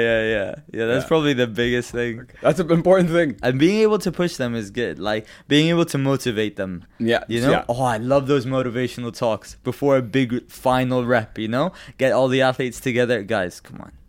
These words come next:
Speaker 1: It's the last one. This is when it counts."
Speaker 2: Yeah, bring it home.
Speaker 1: <laughs> Visualize your last fifty meters of the race. The guy's two me-, uh, two meters in front of you. This is the rep that's gonna get you to chase
Speaker 2: Yeah.
Speaker 1: him down. <laughs>
Speaker 2: Exactly. Yeah, yeah, yeah.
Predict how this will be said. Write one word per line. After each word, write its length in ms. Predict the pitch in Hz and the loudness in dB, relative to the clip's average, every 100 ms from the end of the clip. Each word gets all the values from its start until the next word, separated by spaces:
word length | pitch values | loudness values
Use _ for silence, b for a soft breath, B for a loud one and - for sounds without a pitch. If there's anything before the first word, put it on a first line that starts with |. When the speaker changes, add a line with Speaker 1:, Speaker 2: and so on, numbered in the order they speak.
| - b b b | -20 b b b
Speaker 1:
It's 100 | - | -10
the 80 | 107 | -4
last 340 | 104 101 - | -2 -2 -6
one. 380 | 104 95 90 - _ b b b | -8 -8 -8 -14 _ b b b
This 220 | 131 127 | -2 0
is 100 | 127 120 | 0 2
when 200 | 135 127 | 2 2
it 140 | 127 | 0
counts." 440 | 156 156 143 123 113 | 4 6 6 4 4
Speaker 2:
Yeah, 180 | 117 110 | 4 4
bring 200 | 127 127 | 2 4
it 60 | |
home. 200 | 123 123 | 4 4
Speaker 1:
<laughs> 800 | 120 202 202 165 143 135 131 143 | 6 6 6 6 4 2 0 -4
Visualize 880 | 120 127 170 160 165 151 143 131 110 | -2 2 4 6 6 6 6 4 2
your 160 | 135 - _ _ - | 0 -2 _ _ -8
last 360 | 147 185 202 - | 2 6 6 6
fifty 260 | 202 - 180 | -2 0 2
meters 360 | 185 180 165 | 4 4 4
of 60 | 151 | 2
the 100 | 156 | 4
race. 200 | 156 139 | 4 4
The 120 | 139 | 2
guy's 320 | 135 160 156 | 6 6 6
two 180 | - 160 | 2 0
me-, 180 | 147 151 | 2 2
uh, 200 | 127 139 - | 2 0 -2
two 180 | - 202 | 0 4
meters 320 | 196 190 165 | 6 4 4
in 100 | 165 | 2
front 200 | 165 160 | 2 2
of 80 | 143 | 2
you. 160 | 120 - B B | 0 -2 B B
This 240 | 147 175 | 2 2
is 120 | 202 165 | 2 2
the 120 | 151 | 4
rep 320 | 151 156 147 | 6 6 4
that's 200 | 127 - | -4 -2
gonna 200 | 139 131 | 0 0
get 200 | 123 135 | 2 2
you 160 | 139 127 | 0 0
to 340 | 135 120 113 | 0 0 0
chase 320 | - 160 156 | 2 4 4
Speaker 2:
Yeah. 60 | 143 | 2
Speaker 1:
him 60 | |
down. 360 | 135 131 117 113 | 2 4 2 0
<laughs> 0 | |
Speaker 2:
Exactly. 680 | 123 101 165 196 285 160 - | -2 4 4 4 0 -4 0
Yeah, 180 | 101 107 | 2 4
yeah, 220 | 101 - | 4 2
yeah. 260 | 85 80 | 0 -2